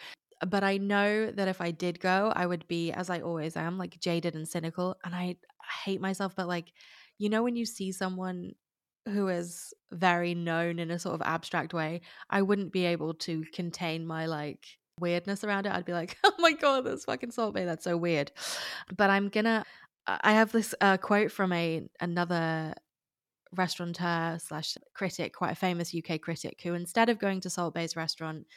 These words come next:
to review it 'cause he thought it was, like, kind of a disgusting thing, he knew the food was gonna be shit, he went to, like, a really nice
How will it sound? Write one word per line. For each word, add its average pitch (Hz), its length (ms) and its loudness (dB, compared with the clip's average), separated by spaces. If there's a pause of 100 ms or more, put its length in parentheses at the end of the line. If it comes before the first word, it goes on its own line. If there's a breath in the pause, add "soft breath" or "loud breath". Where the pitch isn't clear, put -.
(220 loud breath)
to 170 100 -6
review 160 340 -2
it - 180 -4
'cause 160 120 -10
he 156 80 -6
thought 151 180 -6
it 127 100 -4
was, - 180 -8
like, - 140 -6
kind 156 180 -8
of 143 80 -6
a 139 40 -4
disgusting 151 540 -8
thing, 160 240 -6
he 165 80 -6
knew 160 140 -4
the 156 60 -6
food 156 220 -6
was 151 120 -10
gonna 151 180 -10
be 156 80 -10
shit, - 320 -6 (480 loud breath)
he 214 140 2
went 208 220 2
to, 226 100 -2
like, 190 180 0
a 180 80 -4
really 170 420 -2 (380 soft breath)
nice 196 520 2